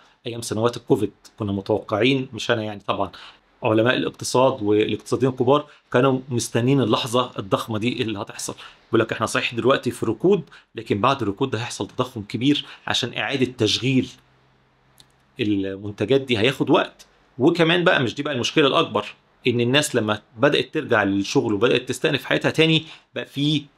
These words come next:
نهم شديد جدًا وطلب شديد جدًا على المنتجات اللي لسه بيتم إنتاجها تاني. يعني هنقول مثلًا إن شركة عربيات بطلت إنتاج لمدة تلات شهور، بعد تلات شهور هتبدأ تطلع العربيات بتاعتها واحدة واحدة،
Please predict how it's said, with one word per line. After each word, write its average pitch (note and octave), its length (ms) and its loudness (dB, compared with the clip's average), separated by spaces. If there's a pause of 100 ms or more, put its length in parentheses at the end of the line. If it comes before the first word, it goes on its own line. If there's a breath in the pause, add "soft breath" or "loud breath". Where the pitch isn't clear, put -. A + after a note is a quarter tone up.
(220)
نهم A#2 640 2
شديد C3 440 -2
جدًا C#3 380 2
وطلب A2 1040 -2
شديد C3 320 -2
جدًا B2 320 2
على G2+ 120 2
المنتجات B2 560 0 (140)
اللي G#2 300 -4
لسه F#3 500 -2 (300 soft breath)
بيتم C3 380 2
إنتاجها A#2 400 -4
تاني. - 200 -10 (300 soft breath)
يعني C3 260 2
هنقول C#3 180 -8
مثلًا C#3 420 -2
إن A#2 120 -4
شركة C3+ 340 -2 (260)
عربيات A2 580 2 (260 loud breath)
بطلت B2+ 460 0
إنتاج B2+ 260 -2
لمدة A#2+ 280 -2 (100)
تلات A#2+ 200 2
شهور، - 360 -14 (360 soft breath)
بعد A2+ 240 4
تلات E3+ 220 2
شهور D#3 400 0
هتبدأ C3+ 480 -4 (120)
تطلع B2 500 2
العربيات G#2 420 2
بتاعتها A#2+ 380 -2
واحدة A2 300 2
واحدة، B2+ 360 2